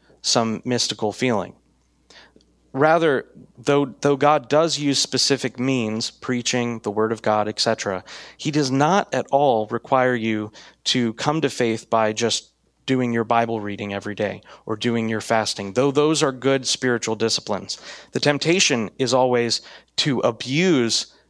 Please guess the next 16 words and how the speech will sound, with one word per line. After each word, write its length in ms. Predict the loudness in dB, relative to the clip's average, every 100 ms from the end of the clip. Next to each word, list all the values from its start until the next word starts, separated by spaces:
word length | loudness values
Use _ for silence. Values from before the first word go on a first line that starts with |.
| _
the, 260 | 0 0 0
the 160 | -2 0
good 240 | 0 0
things 340 | -2 -2 0
in 140 | 0 2
life 360 | 2 0 -4 -12 -20 _ -18 -6
in, 260 | -2 -2 -2
in 160 | -4 -2
excess 720 | 0 0 0 -2 -4 -6 -8 -10 _
to 160 | -4 0
achieve 320 | 0 0 0
something 360 | 0 0 0 -2
that 120 | -2
they 120 | -2
can't, 320 | -4 -4 -4 -6 _ -10
uh, 300 | -6 -6